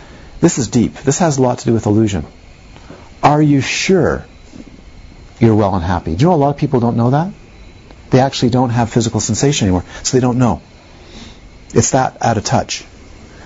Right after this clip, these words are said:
But once you actually know that your being is,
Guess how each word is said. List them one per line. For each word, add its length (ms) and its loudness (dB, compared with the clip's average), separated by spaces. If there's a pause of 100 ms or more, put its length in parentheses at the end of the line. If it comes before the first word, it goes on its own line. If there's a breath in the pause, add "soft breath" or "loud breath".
(260 loud breath)
But 200 2
once 400 0
you 160 4
actually 500 0
know 580 2 (280 loud breath)
that 100 4
your 160 2
being 640 2 (420)
is, 480 0